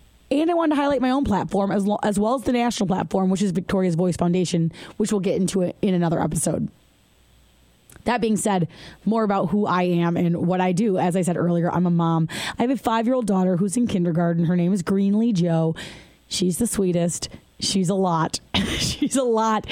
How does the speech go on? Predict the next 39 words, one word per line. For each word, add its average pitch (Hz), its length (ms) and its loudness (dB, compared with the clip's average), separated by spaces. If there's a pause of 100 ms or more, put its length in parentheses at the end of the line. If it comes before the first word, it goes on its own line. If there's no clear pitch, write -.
(300)
She's 254 240 0
at 233 160 0
that 220 200 0
age 202 380 2
where, 180 360 2 (760)
man, 294 360 2
she 226 140 2
can 208 100 2
be 190 120 2
annoying. 170 400 2
<laughs> 165 300 -2
Do 285 100 0
you 339 160 0
know 302 160 0
what 320 100 0
I 294 120 0
mean? 269 340 0 (300)
Where 220 120 0
she's 214 160 0
constantly 214 480 0
making 269 300 0
noise. 170 420 0 (100)
It 208 140 0
literally 180 500 0
never 196 280 2
ends. 170 420 -2 (400)
And 214 320 2
when 202 160 2
she's 180 180 0
not 262 180 0
making 196 260 0
noise, 180 360 2 (340)
she 202 460 0
is 175 420 0 (140)
moving 214 440 0 (140)
or 196 80 0
tapping 202 420 0 (120)
or 226 100 0
jumping 202 360 -2